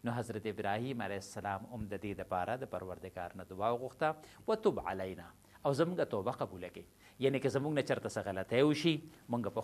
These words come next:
خلوص باندې توبه وباسو، نو زمونږ هغه توبه قبوله کړي. «انک انت التواب الرحیم»، ځکه چې بېشکه ای ربه ته تواب یې،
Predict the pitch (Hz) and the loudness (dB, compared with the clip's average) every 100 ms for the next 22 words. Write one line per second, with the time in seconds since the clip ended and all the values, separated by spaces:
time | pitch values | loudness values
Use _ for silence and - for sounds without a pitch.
0 | - 143 196 190 131 104 104 92 107 104 | 0 6 6 6 0 0 -2 0 0 2
1 | 98 - 110 101 - 101 110 107 104 101 | 0 0 -6 -8 -10 -6 -4 -2 -4 -4
2 | 98 95 95 90 92 92 110 135 135 143 | -4 -6 -6 -6 -4 -2 2 2 2 0
3 | 147 - - 208 196 160 123 120 151 151 | -2 -12 -6 0 0 2 0 0 0 -2
4 | 147 143 - - 101 95 92 92 104 92 | 0 -2 -2 -4 -4 0 0 0 -4 -6
5 | 90 90 - 151 160 165 - - 98 110 | -6 -4 0 2 2 0 -4 -12 0 4
6 | 175 147 110 - 110 104 98 95 - 165 | 4 4 2 -6 -8 -6 -4 0 4 4
7 | 151 139 - 107 95 110 110 101 104 104 | 4 2 2 -2 0 2 0 -2 -4 -4
8 | 95 92 120 135 156 | -2 8 8 10 6